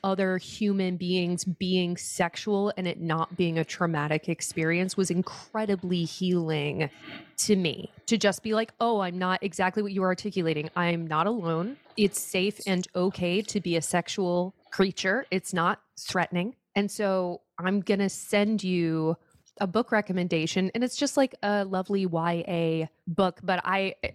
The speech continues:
I was thinking about it while you were talking, and I'm, I'm a book whisperer. I don't really think I am, but I wanted to say that I was a whisperer. So, Tosin, what was your kink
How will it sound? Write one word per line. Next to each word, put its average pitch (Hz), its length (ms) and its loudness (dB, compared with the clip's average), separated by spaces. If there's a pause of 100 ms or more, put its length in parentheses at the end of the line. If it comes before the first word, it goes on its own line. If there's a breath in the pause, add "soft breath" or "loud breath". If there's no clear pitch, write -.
(100)
I 190 100 4
was 185 160 -2
thinking 190 300 0
about 165 180 2
it 156 80 2
while 160 140 0
you 156 140 -2
were 151 240 0 (100)
talking, 170 400 0
and 165 80 0
I'm, 180 320 0 (160)
I'm 202 160 2
a 196 80 4
book 180 440 -4
whisperer. 151 680 2
I 190 80 -2
don't 226 140 0
really 208 180 2
think 185 180 -6
I 180 60 -2
am, 170 280 0
but 185 120 -2
I 185 80 4
wanted 208 280 0
to 226 60 0
say 214 180 -2
that 185 120 0
I 170 100 0
was 208 140 0
a 233 60 0
whisperer. 269 580 0
So, 165 560 0 (240)
Tosin, 226 460 0
what 208 180 0
was 247 160 -2
your 285 140 0
kink 220 340 -2